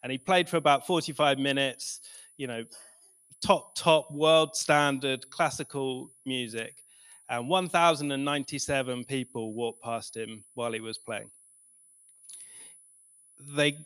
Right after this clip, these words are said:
between the thousand people, they gave him thirty dollars in an hour. And only seven people stopped to listen for any kind of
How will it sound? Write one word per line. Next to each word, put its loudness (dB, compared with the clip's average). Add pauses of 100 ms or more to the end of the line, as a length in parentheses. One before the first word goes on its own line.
(140)
between 6
the 2
thousand 2
people, -2
they -4
gave -2
him -6
thirty -2
dollars -4
in -8
an -8
hour. -6 (1040)
And 2
only 6
seven 0
people -2
stopped -4
to -6
listen -6
for -4
any -4
kind -8
of -8